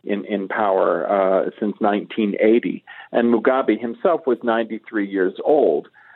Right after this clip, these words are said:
Um, and, and look, he, I mean, and, and I don't mean to speak to, about him in the past tense, he's still alive. Um, and Roy Bennett, uh, and, uh, Mugabe ran Zimbabwe with an iron hand, and Roy Bennett was known as the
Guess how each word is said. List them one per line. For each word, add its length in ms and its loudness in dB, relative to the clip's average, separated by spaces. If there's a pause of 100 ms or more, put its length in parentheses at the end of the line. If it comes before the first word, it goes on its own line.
(120)
Um, 440 0
and, 220 0
and 240 0
look, 320 0
he, 180 -4
I 80 0
mean, 280 -8
and, 200 -4
and 220 0
I 140 0
don't 240 2
mean 140 0
to 60 -4
speak 260 -2
to, 100 0
about 400 0
him 100 -4
in 80 -4
the 80 0
past 320 -4
tense, 240 -2
he's 180 -10
still 240 2
alive. 440 0 (440)
Um, 520 0 (240)
and 300 0 (100)
Roy 340 2 (100)
Bennett, 440 0 (160)
uh, 480 0 (220)
and, 260 -2
uh, 180 4
Mugabe 840 0 (280)
ran 720 0
Zimbabwe 500 0
with 240 -2
an 120 -8
iron 380 -2
hand, 500 -2
and 220 0
Roy 400 4
Bennett 440 -2
was 240 0
known 320 0
as 140 0 (120)
the 160 0